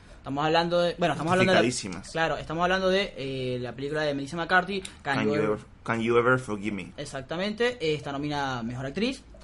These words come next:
Speaker 1: Mejor Actor de Reparto y Mejor Guión.
Speaker 2: Sí.
Speaker 1: No es, no es cosa, y creo que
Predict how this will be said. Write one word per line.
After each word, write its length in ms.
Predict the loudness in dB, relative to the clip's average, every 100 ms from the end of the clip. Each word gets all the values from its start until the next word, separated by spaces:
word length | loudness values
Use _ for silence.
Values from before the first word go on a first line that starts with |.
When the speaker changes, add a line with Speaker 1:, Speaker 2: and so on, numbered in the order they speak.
| -18
Speaker 1:
Mejor 240 | -4 2
Actor 200 | 2 2 0
de 60 | 0
Reparto 240 | 0 0
y 40 |
Mejor 240 | -2 -2 -2
Guión. 360 | 2 2 0 -4
Speaker 2:
Sí. 120 | -6
Speaker 1:
No 60 | -4
es, 40 | -4
no 300 | -4 -2 -2
es 80 |
cosa, 300 | -4 -4 -2 -2
y 260 | -4 -4 -8 -20 -20 -2
creo 200 | 2 2
que 360 | 2 0 0